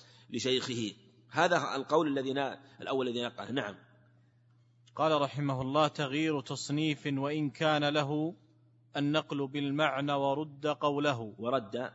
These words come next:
Speaker 2: ورد قوله.
Speaker 1: الش-، نعم، كمل.
Speaker 2: "إذ يلزم التغيير فيما نقلوا إلى التخاريج ولم يفصلوا".
Speaker 1: نعم، قف على هذا.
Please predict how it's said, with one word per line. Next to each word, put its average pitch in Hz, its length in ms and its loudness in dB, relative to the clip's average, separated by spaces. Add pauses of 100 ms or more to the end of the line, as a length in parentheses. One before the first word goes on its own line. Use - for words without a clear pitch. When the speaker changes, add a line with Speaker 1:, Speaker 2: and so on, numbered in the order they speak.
(160)
Speaker 2:
ورد 147 380 0
قوله. 139 460 2
Speaker 1:
الش-، 101 180 -8 (880)
نعم، 90 260 -10 (160)
كمل. 120 340 -4 (1120)
Speaker 2:
"إذ 139 160 -2
يلزم 156 500 2
التغيير 151 720 -2
فيما 151 560 0
نقلوا 160 580 2 (720)
إلى 147 160 2
التخاريج 151 960 0
ولم 156 340 0
يفصلوا". 139 760 -4
Speaker 1:
نعم، 95 180 -6
قف 110 200 -8
على 95 160 -6
هذا. 87 260 -14